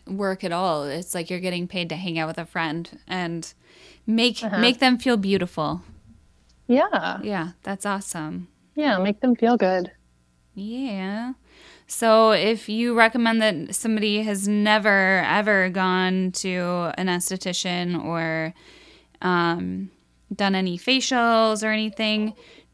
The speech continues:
Speaker 1: do you recommend coming to see you and having a consultation first?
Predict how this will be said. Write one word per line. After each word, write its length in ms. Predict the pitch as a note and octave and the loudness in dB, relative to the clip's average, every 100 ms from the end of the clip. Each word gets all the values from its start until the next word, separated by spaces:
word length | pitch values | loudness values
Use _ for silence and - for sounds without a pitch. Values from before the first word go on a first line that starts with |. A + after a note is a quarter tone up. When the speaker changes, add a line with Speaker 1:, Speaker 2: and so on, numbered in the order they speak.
| - E3+ | -16 -12
Speaker 1:
do 80 | F3+ | -4
you 140 | G#3 | 0
recommend 680 | G3 F#3+ G#3 G3 F#3+ G3 G3 | 0 0 0 2 2 0 -2
coming 320 | - G#3 G#3 | -4 -2 0
to 100 | G3+ | -2
see 260 | G#3 G#3 G3 | -2 -2 0
you 220 | G3 F#3+ | 0 0
and 580 | F#3 F3+ F#3 F#3 F#3 F#3 | 0 -2 0 0 0 -2
having 280 | F#3+ F3+ F3+ | -2 -4 -4
a 100 | F3 | -6
consultation 760 | - F3+ F#3+ F#3 F#3 F#3 F#3+ | -6 -6 -4 -6 -6 -6 -8
first? 480 | F#3+ F3+ C4 - - | -8 -8 -10 -10 -12